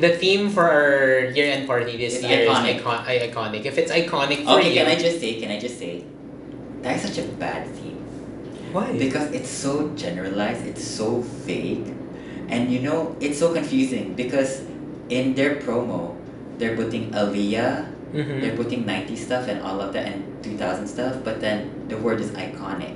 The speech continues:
Speaker 1: Hmm.
Speaker 2: You know? But they didn't really specify what it is.
Speaker 1: 'Cause there's a lot of interpretation of what
Speaker 2: Yeah,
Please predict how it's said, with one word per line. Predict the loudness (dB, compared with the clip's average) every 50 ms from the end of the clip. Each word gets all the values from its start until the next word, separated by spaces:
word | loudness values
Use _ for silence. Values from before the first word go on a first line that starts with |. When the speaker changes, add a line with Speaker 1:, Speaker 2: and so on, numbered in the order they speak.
| -12 -6 -2
Speaker 1:
Hmm. | 0 0 0 0 -2 -4 -6 -8 -10 -12 -12 -14 -14 -14 -14 -12 -10 -8
Speaker 2:
You | -6 -6
know? | -6 -6 -6 -6 -6 -8 -8 -10 -12 -12 -12 -12 -12 -10 -4 0
But | 2 4
they | 4 4 4 4
didn't | 4 2 2 0 0 0 0
really | 0 0 0 0
specify | -2 -2 -4 -4 -4 -4 -8 -6 -2 0 0 0 0 0
what | -2 -2 -2 -2
it | -2 -4 -6
is. | -4 -2 -2 -2 -2 -4 -6 0
Speaker 1:
'Cause | 2 2 4 8
there's | 8 8 8 6 2
a | 0 2 2
lot | 4 4 4 4 2 0
of | -2 -2
interpretation | -4 -4 -2 -4 -4 -4 -4 -2 -2 -2 -2 0 -2 -2 -4
of | -4 -4 -6 -10 -10 0 4
what | 6 6 6 4 2 -4 -4
Speaker 2:
Yeah, | 0 2 4